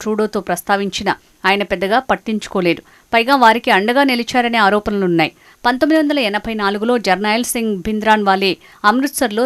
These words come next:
స్వర్ణ దేవాలయంలో తిష్ట వేసుకుని అక్కడి నుంచి ఉగ్రవాద చర్యలు నడిపించారు. ఇందిరాగాంధీ చేపట్టిన ఆపరేషన్ బ్లూ స్టార్ సైనిక చర్యలో భింద్రన్వాలే హతమయ్యాడు. ఇందుకు ఆగ్రహించిన ఖలిస్తానీలు ఇందిరాగాంధీని హత్య చేశారు. ఖలిస్తాన్ ఉగ్రవాదులు పంతొమ్మిది వందల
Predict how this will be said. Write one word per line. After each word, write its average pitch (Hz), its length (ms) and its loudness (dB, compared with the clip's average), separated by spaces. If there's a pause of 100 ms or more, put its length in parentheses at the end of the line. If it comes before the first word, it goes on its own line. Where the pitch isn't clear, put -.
స్వర్ణ 196 260 0 (100)
దేవాలయంలో 190 600 -2
తిష్ట 220 320 -6
వేసుకుని 262 480 -2
అక్కడి 202 260 -8
నుంచి 196 280 -4
ఉగ్రవాద 185 340 -2 (120)
చర్యలు 180 360 -4
నడిపించారు. 180 540 -2 (440)
ఇందిరాగాంధీ 202 640 0
చేపట్టిన 190 380 -4 (100)
ఆపరేషన్ 190 520 -4
బ్లూ 214 120 0 (120)
స్టార్ 185 340 2
సైనిక 220 300 -2 (120)
చర్యలో 208 300 -2 (480)
భింద్రన్వాలే 262 600 2
హతమయ్యాడు. 185 520 0 (340)
ఇందుకు 247 340 2
ఆగ్రహించిన 262 580 -2
ఖలిస్తానీలు 220 680 -2
ఇందిరాగాంధీని 202 800 -2
హత్య 190 300 -6
చేశారు. 165 340 -4 (500)
ఖలిస్తాన్ 294 460 0 (100)
ఉగ్రవాదులు 247 440 4 (100)
పంతొమ్మిది 240 360 0
వందల 240 180 -2